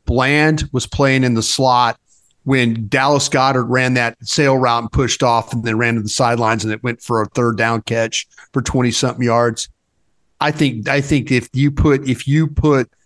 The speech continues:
uh, Goedert against Bland in that situation, I don't think Bland would have let him catch the ball. I, I don't think so.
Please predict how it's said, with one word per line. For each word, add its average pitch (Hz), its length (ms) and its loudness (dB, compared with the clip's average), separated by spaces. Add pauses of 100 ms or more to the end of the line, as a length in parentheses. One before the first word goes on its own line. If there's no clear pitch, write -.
(420)
uh, 123 220 2
Goedert 135 580 2
against 123 500 0
Bland 120 360 0
in 113 80 0
that 113 220 0
situation, 113 760 0
I 113 60 0
don't 117 200 -2
think 113 220 -4 (240)
Bland 107 280 0
would 104 80 -2
have 101 80 -2
let 104 120 0
him 101 80 -4
catch - 320 -6
the 101 80 -14
ball. 92 320 -6 (680)
I, 131 140 2
I 120 120 2
don't 110 200 -2
think 101 180 -6
so. - 260 -6